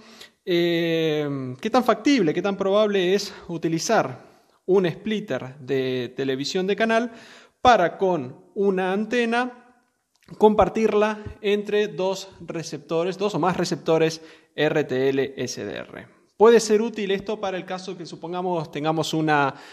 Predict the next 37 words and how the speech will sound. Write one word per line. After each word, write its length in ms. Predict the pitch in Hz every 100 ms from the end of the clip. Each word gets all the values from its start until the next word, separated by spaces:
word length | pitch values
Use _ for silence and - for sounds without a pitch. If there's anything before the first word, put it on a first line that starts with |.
| -
antena 380 | - 131 170 151
V 180 | 139 160
H 320 | 143 165 175
F 260 | 190 156 143
u 120 | 151
U 80 | 156
H 260 | 151 196
F 320 | 226 233 247 - - - _ -
y, 320 | 202 214 214 - - _ -
eh, 580 | 160 151 147 143 143
deseamos 600 | 139 160 160 196 190 180
con 240 | - 160 170
un, 640 | 175 170 160 151 143 143 139 - -
con 220 | 156 160
un, 580 | 165 160 143 139 127 120
con 180 | 135 160
un 120 | 175
S 180 | 160 156
D 80 |
R 480 | 165 170 160 120 - -
monitorear 600 | 151 156 151 151 156 160
la 140 | 147
banda 320 | 147 151 147
de 260 | 135 131 131
V 260 | 127 143
H 360 | 131 131 156 196
F 260 | 214 220 208
y 60 |
con 180 | 196 135
el 100 | 135
otro 380 | 147 147 139 131
la 240 | 95 120
banda 320 | 127 135 123
de 240 | 123 117 -
U 240 | 156 139
H 360 | 123 - 180 202
F. 320 | 214 240 247